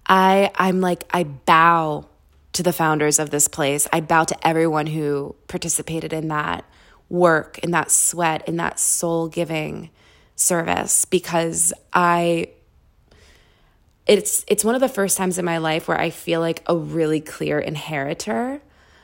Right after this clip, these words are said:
Of course, I've inherited a ton of gifts and love and brilliance and everything else from folks, from my family, from my lineage, from, from teachers and everything else. But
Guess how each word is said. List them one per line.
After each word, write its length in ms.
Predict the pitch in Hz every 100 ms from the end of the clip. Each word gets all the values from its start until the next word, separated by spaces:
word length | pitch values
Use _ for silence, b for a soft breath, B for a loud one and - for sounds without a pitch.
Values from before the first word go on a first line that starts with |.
| b
Of 100 | -
course, 240 | - 170 156
I've 140 | 151
inherited 460 | 151 151 147 143 -
a 40 |
ton 440 | - - - - - -
of 460 | - - - 160
gifts 500 | 156 120 151 - - -
and 460 | 156 143 - - -
love 460 | 170 165 151 147 139
and 340 | 131 123 -
brilliance 460 | - 151 135 143 -
and 80 |
everything 280 | 151 151 143
else 280 | 135 147 -
from 160 | 175 170
folks, 480 | 175 185 - - - B B B
from 160 | - 175
my 120 | 151
family, 400 | 170 160 165 156
from 100 | 143
my 80 | 127
lineage, 520 | 160 165 156 147 -
from, 340 | - - - - _
from 260 | - 160 -
teachers 560 | - 190 156 147 147 139
and 100 | 151
everything 300 | 180 170 165
else. 340 | 120 - -
But 340 | - 160 147